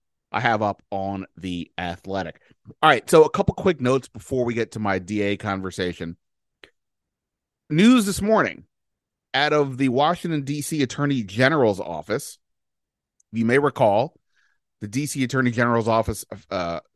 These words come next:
towards the end of twenty twenty-two had filed two lawsuits against the Commanders. One of them was settled, and that announcement came today.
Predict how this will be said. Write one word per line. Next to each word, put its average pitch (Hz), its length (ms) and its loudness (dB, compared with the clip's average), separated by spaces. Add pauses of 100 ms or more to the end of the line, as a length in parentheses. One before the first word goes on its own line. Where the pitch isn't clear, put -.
towards 117 340 -4
the 113 120 -6
end 117 240 0
of 117 100 0
twenty 117 400 -4
twenty-two 113 720 -2 (460)
had 117 240 2 (140)
filed 107 460 2
two 170 440 -4
lawsuits 113 560 0
against 101 260 -8
the 104 60 -10
Commanders. 101 500 -6 (360)
One 143 340 2
of 165 80 0
them 127 320 -2 (880)
was 127 280 0
settled, 147 540 0 (380)
and 107 240 -2
that 123 180 0
announcement 127 420 -4
came 120 220 -4
today. 110 460 -4